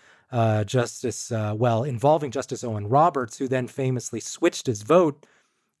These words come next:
and, uh, started ruling in favor of, uh, Roosevelt's preferred legislation. This is called the switch in time that saved nine. I know that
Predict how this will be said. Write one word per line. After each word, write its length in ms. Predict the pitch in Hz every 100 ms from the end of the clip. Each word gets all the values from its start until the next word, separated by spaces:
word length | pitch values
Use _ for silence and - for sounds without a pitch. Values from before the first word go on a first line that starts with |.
| -
and, 420 | 127 127 120 117
uh, 300 | 117 117 113
started 720 | - - 143 131 127 113 104 _ _
ruling 420 | 127 135 135 120
in 120 | 113
favor 720 | 104 - 147 160 139 117 104 104 _ _ _ -
of, 600 | 123 117 113 110 101 -
uh, 320 | 117 110 104
Roosevelt's 640 | 120 139 131 120 113 107 -
preferred 400 | - - 135 117
legislation. 600 | 113 101 - 139 131 120
This 80 | 104
is 80 | 104
called 240 | 117 104
the 160 | 95 87
switch 420 | - - 113 -
in 140 | 104
time 460 | 95 107 107 110 104
that 120 | -
saved 380 | - 127 117 101
nine. 680 | 101 104 107 107 107 107 107 _ - -
I 140 | 139 139
know 260 | 139 135
that 380 | 127 120 113 110